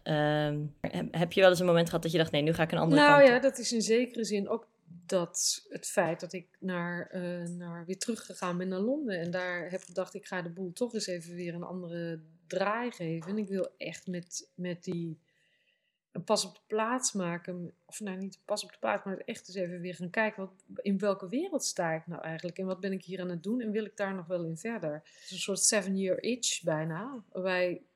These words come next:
Speaker 2: en na elke zeven jaar komt er weer een soort van, "Nou, dan moeten we toch weer eens even kijken, waar staan we nou precies?" En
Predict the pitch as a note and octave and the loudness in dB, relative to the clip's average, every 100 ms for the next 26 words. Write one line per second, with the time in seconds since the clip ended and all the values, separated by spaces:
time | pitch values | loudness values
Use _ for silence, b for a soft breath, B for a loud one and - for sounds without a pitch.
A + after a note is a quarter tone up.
0 | _ _ - G#3 G3+ - B3+ G#3+ G#3+ A3 | _ _ -6 -2 2 4 4 6 6 8
1 | A3 A3 G3+ G3+ G3+ A3+ G3 G3+ G3+ G3 | 6 2 2 2 0 0 0 0 0 0
2 | F#3+ G#3 F#3+ G3+ G3+ F#3+ G3 G3 G#3 G#3 | -2 -4 -4 -4 -6 -6 -6 -6 -4 -4
3 | G#3+ - - C#4+ A#3 A#3 G#3+ G3+ - - | -8 -2 -2 0 0 4 4 2 -2 -4
4 | A3 A3 G#3 - G#3 G3+ F#3 G3+ - - | 0 0 0 4 6 4 -2 0 2 6
5 | F#4 G4+ G#3+ D3+ E3+ - - E3 D3+ F#3 | 6 4 0 -2 -4 -6 -8 -8 -6 -4
6 | F3+ | -6